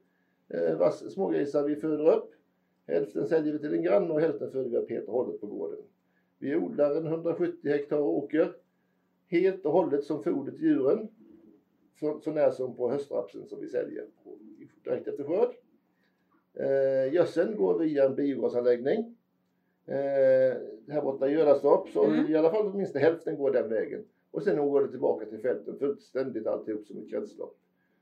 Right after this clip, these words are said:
Speaker 1: Så vi har inte sedan nittonhundrasjuttiofem köpt in, in ett enda kilo fosfor till gården, utan det är djurens, eh, kretslopp som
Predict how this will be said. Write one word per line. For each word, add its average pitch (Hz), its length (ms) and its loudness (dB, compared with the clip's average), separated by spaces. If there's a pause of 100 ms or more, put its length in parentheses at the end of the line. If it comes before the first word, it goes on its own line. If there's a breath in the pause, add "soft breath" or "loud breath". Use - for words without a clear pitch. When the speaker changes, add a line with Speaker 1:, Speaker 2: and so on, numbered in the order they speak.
(120)
Speaker 1:
Så 147 140 -6
vi 147 180 0
har 160 220 4
inte 151 300 -4
sedan 165 240 -2
nittonhundrasjuttiofem 143 1000 -4
köpt - 240 -8
in, 110 380 -4
in 113 260 -6
ett 104 180 -10
enda 120 400 -2
kilo 117 320 -8
fosfor 107 380 -10 (180)
till 120 100 -12
gården, 110 280 -6
utan - 200 -12
det 175 60 -4
är 196 60 -4
djurens, 120 600 -6
eh, 123 300 -2
kretslopp 123 420 -8
som 107 240 -10